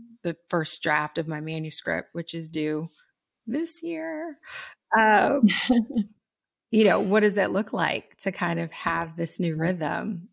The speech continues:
Speaker 1: and new pace?
Speaker 2: Yeah.
Speaker 1: And how will that impact,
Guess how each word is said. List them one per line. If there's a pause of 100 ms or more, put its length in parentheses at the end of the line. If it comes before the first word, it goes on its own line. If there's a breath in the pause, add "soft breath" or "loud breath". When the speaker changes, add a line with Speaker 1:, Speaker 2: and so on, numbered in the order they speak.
Speaker 1:
and (280)
new
pace?
Speaker 2:
Yeah. (180)
Speaker 1:
And (500 soft breath)
how
will
that (200)
impact,